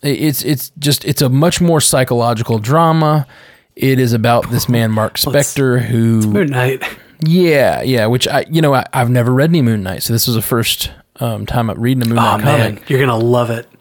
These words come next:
Speaker 1: Yeah, I enjoyed it. I enjoyed it a lot. And this is different than these other ones we're mentioning 'cause it's actually not an overarching story.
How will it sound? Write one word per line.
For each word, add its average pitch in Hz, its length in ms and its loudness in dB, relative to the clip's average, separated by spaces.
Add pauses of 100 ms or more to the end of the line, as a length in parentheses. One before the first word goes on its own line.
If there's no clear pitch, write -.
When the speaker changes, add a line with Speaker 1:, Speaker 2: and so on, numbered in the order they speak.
(340)
Speaker 1:
Yeah, 151 300 2
I 117 40 2
enjoyed 143 440 2
it. 135 320 -2
I 139 80 0
enjoyed 131 260 2
it 131 80 0
a 123 60 2
lot. 117 340 0
And 135 280 0
this 180 320 0
is 220 100 2
different 160 600 -2
than 135 160 2
these 123 200 2
other 135 240 2
ones 123 240 0
we're 117 80 0
mentioning 120 460 0 (460)
'cause 139 140 0
it's 131 100 -2
actually 202 380 0
not 117 520 -2
an 127 160 -6
overarching 127 720 0
story. 175 640 0